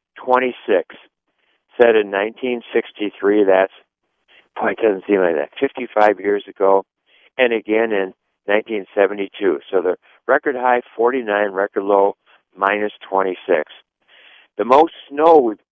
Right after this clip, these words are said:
ever received in recorded history on this date is four point four inches, and that was in nineteen ninety-nine, nineteen years ago. We have a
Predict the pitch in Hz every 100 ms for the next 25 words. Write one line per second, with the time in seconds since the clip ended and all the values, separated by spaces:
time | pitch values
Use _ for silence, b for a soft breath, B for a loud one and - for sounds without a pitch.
0 | 139 156 185 175 156 - 135 135 127 _
1 | _ - 104 98 - - 120 139 123 127
2 | 120 - 110 98 98 113 - 98 101 -
3 | b b b b 196 - - 117 120 135
4 | 143 _ _ 110 110 110 - _ - 104
5 | 104 107 - _ 110 110 - 85 85 _
6 | _ _ b b b b - 95 104 107
7 | 113 110 98 95 90 _ _ _ - 107
8 | 120 - - 117 117 104 98 101 101 101
9 | 92 87 80 76 _ _ _ _ _ 87
10 | 95 95 - 95 92 92 87 82 71 73
11 | 65 - _ _ _ _ _ _ _ _
12 | - B B B B B - 147 160 160
13 | 135 110